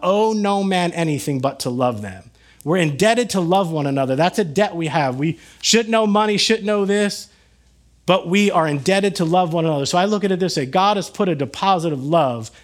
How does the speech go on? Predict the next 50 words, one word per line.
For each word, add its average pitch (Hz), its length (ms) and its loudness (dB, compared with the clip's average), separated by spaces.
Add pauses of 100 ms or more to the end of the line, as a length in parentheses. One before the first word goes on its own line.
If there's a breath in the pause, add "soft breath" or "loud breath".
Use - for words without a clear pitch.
(140)
in 160 160 0
us 156 260 2
for - 180 -4
others. 123 460 -2 (200 loud breath)
So 147 120 -4
when 160 140 2
you 247 120 4
meet 254 280 2
somebody 226 360 0
and 175 120 2
you 202 140 2
hold 202 300 -2
back 185 260 -2
love 175 280 0
from 214 200 -4
them, 196 180 -2
you're 160 100 -4
actually 196 520 -4 (200 loud breath)
holding 208 500 0
back 180 280 0
something 175 360 -4
that 135 100 -4
God 170 260 0
has 135 100 -6
put 185 280 -4
in 165 200 -2
you 131 300 -2 (180 loud breath)
for - 160 -6
them. 110 380 -2 (280 soft breath)
Oh, 156 100 -2
it's, 156 280 -4
we're 147 280 -2
indebted 175 460 0
to 180 80 -4
love 175 280 0
one 143 160 -2
another. 123 400 0 (340 loud breath)
But 170 120 2
Romans 254 400 2
thirteen 240 420 2
eleven 208 340 0
talks 220 380 0
about 156 240 0
that. 147 200 -2
Then 175 120 0
it 185 80 -2
goes 208 180 0
on 208 220 -2
to 170 100 -4
say, 175 460 2